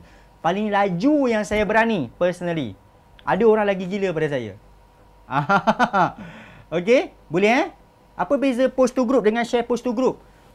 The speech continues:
Post to group bermaksud kita direct post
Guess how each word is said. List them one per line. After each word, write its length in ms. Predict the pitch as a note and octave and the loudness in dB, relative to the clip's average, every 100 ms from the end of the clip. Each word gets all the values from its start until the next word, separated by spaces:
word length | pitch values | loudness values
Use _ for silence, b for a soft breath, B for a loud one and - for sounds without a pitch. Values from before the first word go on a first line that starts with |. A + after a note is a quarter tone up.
| - | 0
Post 320 | C4+ D4+ C#4+ | 6 6 4
to 80 | C4 B3 | 0 -2
group 240 | A3 C#4 | 0 0
bermaksud 640 | F3+ G#3+ G#3+ G3+ - B3+ - - | 0 0 0 -4 0 2 0 -6
kita 320 | G3+ A#3+ A3 - | -4 -2 -2 -4
direct 560 | D3 C#3 F#3+ A3 A#3 - - C#4 | -6 2 2 2 0 -4 -4 4
post 360 | A3+ F3+ - | 6 4 -6